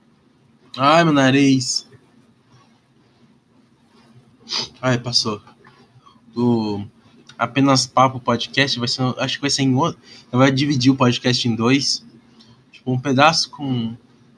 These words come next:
eu vou gravar no meu e outro pedaço vai ser no dele. Acho que não vai ser no principal dele, mas vai ser, tipo, é apenas papo com a... aí vai ser papo... apenas papo com o Solitário Podcast ou Paulo Silvestre, não sei.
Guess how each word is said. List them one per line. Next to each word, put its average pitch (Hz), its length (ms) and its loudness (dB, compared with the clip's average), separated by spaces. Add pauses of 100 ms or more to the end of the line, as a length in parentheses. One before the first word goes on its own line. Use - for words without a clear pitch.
(460)
eu - 60 -16
vou 117 80 -6
gravar 117 400 0
no 117 140 -2
meu 160 540 0
e 139 80 -2
outro 147 180 -6
pedaço 135 280 -2
vai 135 100 -2
ser 131 140 -6
no 123 80 -2
dele. 143 500 -2 (1600)
Acho 147 160 0
que 143 60 -4
não 151 100 -2
vai 165 120 2
ser 165 120 -2
no 160 60 0
principal 135 500 0
dele, 143 220 0
mas 113 180 2
vai 113 100 0
ser, 123 160 -4
tipo, 110 500 -4 (1600)
é 110 100 -4
apenas 135 540 -2
papo 131 440 2
com 135 440 0
a... 117 140 0 (340)
aí 120 360 0
vai 120 160 -6
ser - 240 -12 (100)
papo... 123 360 -2
apenas 131 280 -4
papo 127 260 -2
com 143 140 -2
o 147 60 0
Solitário 123 340 -4
Podcast 123 580 -4
ou 107 80 -8
Paulo 113 300 -8
Silvestre, 110 400 -12
não 110 60 -16
sei. 107 260 -10